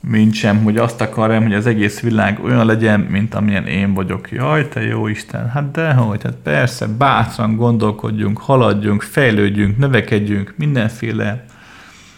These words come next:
hatás és kényszer nélkül, hát persze. Attól szép az élet, hogy mind máshol látjuk a dolgokat, hát hogy nem.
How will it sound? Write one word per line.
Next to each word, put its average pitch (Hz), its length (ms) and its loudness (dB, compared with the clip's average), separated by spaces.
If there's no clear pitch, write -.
hatás - 680 -2
és - 200 -12
kényszer 104 640 0
nélkül, 98 800 2
hát - 280 -12
persze. - 480 -8
Attól 107 360 -2
szép 107 300 -2
az 90 160 0
élet, 80 360 0
hogy - 120 -8
mind 104 280 0
máshol 98 380 -2
látjuk 95 240 -6
a 101 60 -4
dolgokat, 101 500 -8
hát - 260 -12
hogy 110 260 -8
nem. - 220 -8